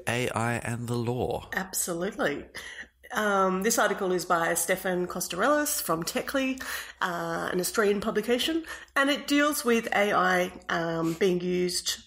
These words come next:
Speaker 2: by, uh, basically, I, I guess, a little competition between lawyers and A I, um, by law geeks. Um, it was like a research study where they got twenty lawyers that were very experienced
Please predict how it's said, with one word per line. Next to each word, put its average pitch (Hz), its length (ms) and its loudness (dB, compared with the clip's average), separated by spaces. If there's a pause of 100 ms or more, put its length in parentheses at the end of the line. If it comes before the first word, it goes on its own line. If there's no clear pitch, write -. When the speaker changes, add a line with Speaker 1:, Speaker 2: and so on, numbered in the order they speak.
(120)
Speaker 2:
by, 170 540 0 (680)
uh, 170 720 0 (680)
basically, 285 760 2
I, - 80 0 (300)
I 240 80 2
guess, 220 420 2
a 214 80 4
little 226 200 2
competition 208 680 2
between 175 420 2
lawyers 175 640 4
and 170 460 -2 (120)
A 175 120 2
I, - 360 0 (420)
um, 170 480 2
by 180 200 2
law 185 260 2
geeks. - 540 0
Um, 170 560 -2 (340)
it 196 120 -4
was 185 120 -4
like 170 140 0
a 175 60 0
research 175 400 0
study 190 340 2
where 165 180 4
they 165 140 2
got - 240 0
twenty 185 340 0
lawyers 233 500 4
that - 140 -2
were 175 100 -4
very 175 180 0
experienced 196 880 0